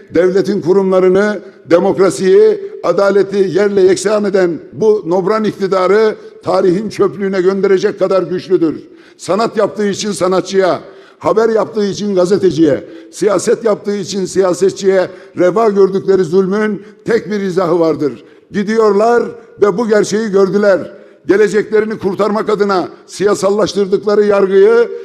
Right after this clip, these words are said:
kendi ikbal ve istikballerinin kölesi haline getirenler, yaptıkları işin hangi sonuçları beraberinde getireceğini de unutmasınlar. Kritarşi diye bir yönetim biçimi vardır. Yunanca krito,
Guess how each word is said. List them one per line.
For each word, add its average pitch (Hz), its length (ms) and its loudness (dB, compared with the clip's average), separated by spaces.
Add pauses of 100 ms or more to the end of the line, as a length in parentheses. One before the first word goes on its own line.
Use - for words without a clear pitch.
(120)
kendi 190 340 0
ikbal 208 420 -4
ve 208 100 4
istikballerinin 196 960 -2 (200)
kölesi 196 380 -2
haline 190 360 0
getirenler, 185 600 0 (340)
yaptıkları 196 580 0
işin 190 500 -2 (180)
hangi 233 320 -4
sonuçları 196 520 0
beraberinde 190 540 0
getireceğini 185 640 2
de 180 240 0 (180)
unutmasınlar. 156 800 0 (380)
Kritarşi 202 580 -2
diye 208 180 2
bir 202 120 -2
yönetim 196 460 -2
biçimi 185 280 -2
vardır. 127 340 0 (480)
Yunanca 208 580 0 (260)
krito, 170 480 0